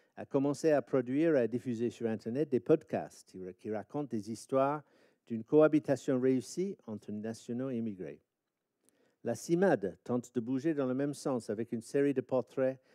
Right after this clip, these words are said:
et une campagne médiatique visant à donner un visage humain et individualisé au terme sans-papiers. Les films documentaires sont produits par des dizaines chaque année et diffusés sur les chaînes sal-, satellitaires ou câblées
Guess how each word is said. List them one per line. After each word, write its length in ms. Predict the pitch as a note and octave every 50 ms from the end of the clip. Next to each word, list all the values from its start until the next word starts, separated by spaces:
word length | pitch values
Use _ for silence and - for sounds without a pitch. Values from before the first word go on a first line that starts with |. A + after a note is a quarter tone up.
| _ _ _
et 100 | A2+ A#2
une 120 | B2 B2
campagne 420 | A#2+ C3+ C3 A#2 D3 C#3 C#3 C3+ C3
médiatique 600 | B2+ B2+ A#2+ A2 A#2 A2+ G#2 - - C3 B2+ - _
visant 280 | A#2 A#2 G#2+ B2 C3 A#2
à 80 | A2
donner 280 | G#2 A#2+ A#2 A#2 A#2+ A#2
un 100 | G#2+ G#2
visage 420 | G#2+ A#2+ A#2+ A2+ B2 A#2 A2 G2+
humain 340 | G#2+ G#2 G#2 G#2 G#2+ A2+ B2 _ -
et 140 | G2+ G2+ G#2+
individualisé 960 | A#2 B2+ C3+ C3 C3 C3 A2+ A2+ A2+ A2+ G#2+ G#2+ G#2 G2+ F#2+ F#2 F#2+ F#2+ G#2+ - _ _ _ _ -
au 120 | G#2+ G#2
terme 380 | - - A#2 A2+ G#2+ G#2+ G#2+ - _ _ _ _
sans-papiers. 720 | _ - - C#3 C3 B2 - B2 G#2+ - _ - - - _ _ _ _ _ _ _ _ _ _ _ _ _ _ _ _ _ _ _ _ _ _ _ - B2
Les 80 | B2
films 240 | B2 - F3+ F3 E3+
documentaires 640 | E3 D#3+ D#3+ - D#3+ D3 C#3+ C#3+ C3+ - E3 F3+ F#3
sont 180 | - - C#3+ B2+
produits 300 | - C3+ C3 C3+ D3 D3+
par 180 | - C3 B2
des 140 | A#2 B2 A#2+
dizaines 500 | A#2 C#3 D#3+ D#3+ D3+ F#3+ G3+ E3+ C3+ A#2
chaque 260 | - - A#2+ - -
année 280 | B2+ B2 A#2+ G2 E2+ - -
et 100 | F#2+ G2
diffusés 420 | A2 A#2+ - B2 A#2 A2 B2+ C3
sur 180 | B2 - B2+ G#2+
les 120 | G#2 G2+
chaînes 260 | - - B2+ B2 B2
sal-, 340 | - - A#2+ A2 A2 G#2 G2
satellitaires 800 | - - - A#2+ A2 - A#2+ A2 G#2+ G#2+ - - C3 C#3 C#3 C3
ou 80 | A2+ A2
câblées 520 | - - A2+ A2+ A2+ B2 B2 C3+ C#3